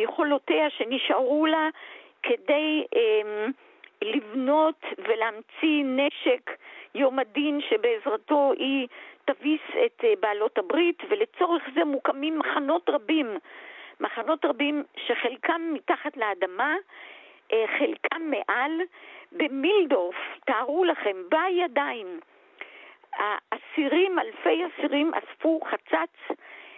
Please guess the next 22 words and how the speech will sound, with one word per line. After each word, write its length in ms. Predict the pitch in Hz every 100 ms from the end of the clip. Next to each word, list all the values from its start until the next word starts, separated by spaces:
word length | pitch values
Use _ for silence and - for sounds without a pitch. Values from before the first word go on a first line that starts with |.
| - - - 208 175
בנו 320 | 277 277 330
ממנו 440 | 349 311 285 254 247
הר, 240 | 277 277 370 381 - - - -
על 220 | - 330
ההר 500 | 339 311 320 302 - - -
יצקו 420 | 220 - - 320
בטון, 440 | 269 226 - 302 370 403 - - - - -
אחר, 340 | 214 - 302 196 190
בטון 320 | 285 359 330
ענק, 540 | 233 240 262 359 - - _ _ -
הוציאו 880 | 262 269 330 - - 392 392 320 - 226
את 120 | 220
החצץ, 520 | - - 196 330 - - - - - - -
ונשאר 500 | 185 262 330 - 381 415 392
לך 180 | - 233
גשר, 480 | 214 349 392 - 226 294 302 - - - - -
אה, 120 | 208 208
האנגר 460 | 277 415 339 294 - -
כזה, 380 | 220 196 214 285 - - -
שמתחתיו 1160 | - - 359 339 349 - 311 - - - 311 339 277 -
אתה 180 | - 233 233
יכול, 440 | 208 - 208 208